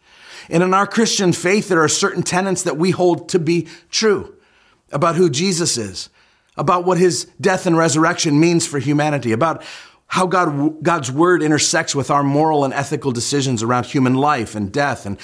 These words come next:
sexuality and money and the treatment of the marginalized.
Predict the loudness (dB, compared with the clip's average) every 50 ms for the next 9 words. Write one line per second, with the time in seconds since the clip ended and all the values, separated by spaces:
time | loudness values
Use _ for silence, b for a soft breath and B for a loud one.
0 | B B B B -2 -2 -2 -2 -2 -2 0 2 2 2 2 2 0 0 2 2
1 | 4 4 4 4 2 2 0 -2 -2 -4 -6 -10 _ -6 -6 -4 -2 0 0 0
2 | 2 2 0 0 0 0 0 2 2 0 0 -2 -4 -6 -8 -10 -10 -12 -16 -20
3 | -20 -20